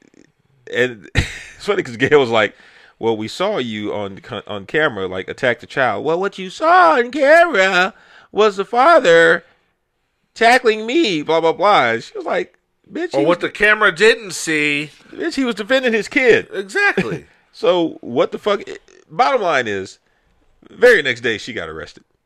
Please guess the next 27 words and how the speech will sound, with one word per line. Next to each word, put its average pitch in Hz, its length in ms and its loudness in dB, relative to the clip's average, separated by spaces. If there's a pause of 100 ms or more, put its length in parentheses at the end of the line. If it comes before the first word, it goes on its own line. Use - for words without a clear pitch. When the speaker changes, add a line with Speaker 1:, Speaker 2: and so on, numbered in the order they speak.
(460)
Speaker 2:
Right 180 280 -4
at, - 220 -10
promptly - 540 -10
after 82 240 -18
this 80 140 -20
interview. 82 420 -20 (560)
Speaker 1:
So 107 460 0 (1080)
Speaker 2:
Throw 208 140 -4
the 117 120 -10
book 92 340 -10
at 80 100 -20
this 73 160 -20
bitch. - 380 -20 (160)
Speaker 1:
again, 151 560 -2
Speaker 2:
Honestly. 117 540 -8 (840)
Speaker 1:
black 214 260 4
people 131 220 -4
sitting 113 240 -2
at 104 60 -4
home 127 280 -2
like, 95 240 -2 (880)
"Yep." - 240 -4 (480)
Speaker 2:
So, 107 380 -16
well, 156 460 0 (160)
there 107 100 -10
you 175 220 -8
go. 220 340 2